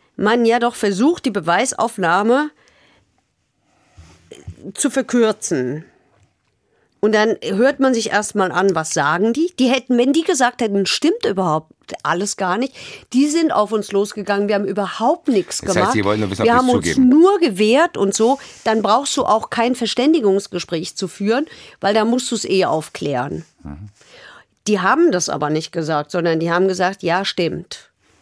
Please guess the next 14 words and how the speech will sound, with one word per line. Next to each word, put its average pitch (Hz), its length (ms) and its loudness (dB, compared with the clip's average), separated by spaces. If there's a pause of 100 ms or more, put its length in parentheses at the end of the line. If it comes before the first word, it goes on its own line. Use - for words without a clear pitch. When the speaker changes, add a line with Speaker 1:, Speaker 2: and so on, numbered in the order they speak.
(300)
Speaker 1:
Und 180 160 -4
es - 160 -6
war 170 160 -2
auch - 160 -4
nicht - 320 -6 (160)
besonders 170 480 -4 (100)
cool. 151 320 -8
Speaker 2:
Mhm. 69 280 -12 (1400)
Speaker 1:
Naja, 254 400 4
die 262 140 0
saßen 220 380 0
dann 196 160 0
da 180 120 0
draußen 214 560 0